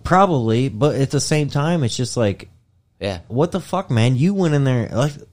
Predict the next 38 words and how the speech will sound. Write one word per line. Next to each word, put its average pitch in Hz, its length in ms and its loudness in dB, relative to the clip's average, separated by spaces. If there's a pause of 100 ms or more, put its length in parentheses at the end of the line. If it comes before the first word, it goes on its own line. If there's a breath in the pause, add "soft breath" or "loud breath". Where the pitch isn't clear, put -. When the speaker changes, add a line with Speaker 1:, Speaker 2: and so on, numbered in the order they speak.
(220)
Speaker 1:
you 208 140 -10
can't 123 120 -2
Speaker 2:
I 139 80 4
know, - 360 6
Speaker 1:
go, 220 60 8
you 247 80 4
Speaker 2:
I - 100 2
Speaker 1:
can't 285 200 2
Speaker 2:
know. 226 60 -4
Speaker 1:
go 202 180 4
to 175 220 2
a 123 40 -2
casino, 104 840 -2 (1040)
spend 185 360 0
all 160 120 2
your 117 160 0
money 113 460 0 (340)
Speaker 2:
Yeah. 90 120 -2
Speaker 1:
out 120 60 4
of 113 60 4
your 98 120 0
bank 120 320 -2
account, 92 320 -2
and 92 100 -2
then 92 120 0
be 98 120 0
like, 85 180 -4 (320)
"You 151 180 4
need 190 220 4
to 123 60 2
give 120 160 4
that 90 200 2
back." 101 380 0 (600)
Speaker 2:
Right. 92 320 0
Speaker 1:
They're 151 80 -2
gonna 147 140 4
be 117 100 4
like, 104 200 2